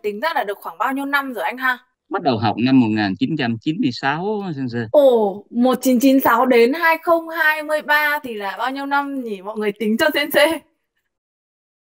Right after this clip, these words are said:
Speaker 2: Vậy là
Speaker 1: Ừ.
Speaker 2: hai mươi bảy năm. Hai mươi bảy năm, nhưng mà có mười năm là sau khi N hai xong á, thì
Speaker 1: Ừ.
Speaker 2: có khoảng mười năm thì mình ngưng một thời gian đó.
Speaker 1: Ừ, mình
Speaker 2: Thì,
Speaker 1: ngưng
Speaker 2: à,
Speaker 1: đúng không?
Speaker 2: học lại,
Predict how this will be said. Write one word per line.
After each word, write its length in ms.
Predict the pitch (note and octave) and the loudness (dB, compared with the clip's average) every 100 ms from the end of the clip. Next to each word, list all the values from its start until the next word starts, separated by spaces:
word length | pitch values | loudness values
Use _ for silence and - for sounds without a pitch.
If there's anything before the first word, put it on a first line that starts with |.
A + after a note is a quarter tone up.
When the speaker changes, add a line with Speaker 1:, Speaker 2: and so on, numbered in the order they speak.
| _ | _
Speaker 2:
Vậy 140 | G#2+ A2 | -6 -2
là 120 | G#2 | 2
Speaker 1:
Ừ. 320 | G#2 G2+ G#2+ | 2 0 -4
Speaker 2:
hai 380 | A#2 B2 B2+ C3 | -2 0 2 4
mươi 180 | C3 B2+ | 4 2
bảy 280 | G#2+ - F3 | 0 -2 2
năm. 280 | E3 C#3+ B2+ - _ _ _ _ _ _ _ | 4 2 0 -6 _ _ _ _ _ _ _
Hai 140 | C#3 | -4
mươi 140 | C#3+ | -2
bảy 220 | B2 E2+ D#3+ | 0 -2 0
năm, 440 | D#3+ C#3 C3+ B2+ | 0 2 0 -2
nhưng 220 | C3 C3 | -2 -2
mà 400 | B2+ A2+ G#2 G#2 G2+ | -2 -4 -6 -8 -10
có 380 | C3+ C#3+ E3+ F3+ | -8 -6 -4 -4
mười 420 | E3 C3 B2 B2 A#2+ | -2 0 2 0 2
năm 400 | C3+ C3+ C#3 C3+ | 0 0 -2 -4
là 440 | A2+ G#2+ G2+ G2 | -4 -6 -6 -8
sau 180 | - C#3+ | -8 -8
khi 220 | B2+ B2+ | -4 -2
N 120 | C3+ A#2+ G#2+ | 0 0 -2
hai 220 | A2+ B2 B2 | -4 -4 -4
xong 340 | C3 B2+ B2+ | -4 -4 -6
á, 60 | B2+ | -8
thì 360 | A2 F#2 F#2 F2+ _ | -8 -8 -8 -10 _
Speaker 1:
Ừ. 180 | _ - - | _ -12 -8
Speaker 2:
có 80 | - | -4
khoảng 200 | D2+ C3 | -2 -2
mười 140 | G#2 | -2
năm 200 | G#2 A2+ | -2 -4
thì 140 | G#2+ | -4
mình 520 | F#2 F2+ F2+ F2+ G2 G#2 | -6 -8 -8 -8 -6 -2
ngưng 180 | C#3 | 0
một 60 | B2 | 0
thời 120 | A2 G#2 | -2 -4
gian 300 | A#2+ A2 A#2+ | -2 -2 -4
đó. 160 | C#3+ F3 _ _ _ - | -6 -10 _ _ _ -12
Speaker 1:
Ừ, 220 | A3+ G#3 | -8 -4
mình 120 | G#3+ | -2
Speaker 2:
Thì, 60 | A3+ | 2
Speaker 1:
ngưng 180 | C#4 C#4+ | 2 2
Speaker 2:
à, 60 | |
Speaker 1:
đúng 120 | A3 A3+ | -2 0
không? 100 | C#4 | -2
Speaker 2:
học 120 | B3 | -2
lại, 260 | F#3+ B1 | -6 -6